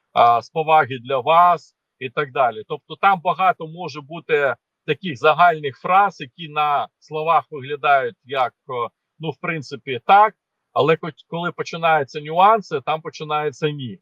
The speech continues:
Тим більше, коли немає конкретних способів тебе змусити це. Ну що, він санкції проти Орбана запровадить? Ні.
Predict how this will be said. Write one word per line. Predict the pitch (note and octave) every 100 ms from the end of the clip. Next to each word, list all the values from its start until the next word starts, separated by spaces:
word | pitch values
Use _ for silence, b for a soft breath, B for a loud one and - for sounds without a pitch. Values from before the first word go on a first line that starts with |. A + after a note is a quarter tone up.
| _
Тим | D3+ D3
більше, | F3 - -
коли | D#3 D#3
немає | D3+ D3 D#3 C#3+
конкретних | C3 C#3 C#3 D3+ C#3 C3+ -
способів | - F3+ - D3 C3 -
тебе | C3+ C3+
змусити | C3 C#3 D#3 - G#2+ G#2
це. | - F#2+ - _ _ _
Ну | D3
що, | F#3
він | D#3
санкції | C3 F#3+ G#3+ F#3 E3+
проти | C#3+ C#3 C3
Орбана | B2 A#2+ A2 A2 G#2
запровадить? | G#2 G2 G#2 F#2+ F#2 E2+ F2+
Ні. | B2+ D#3+ E3+ D3+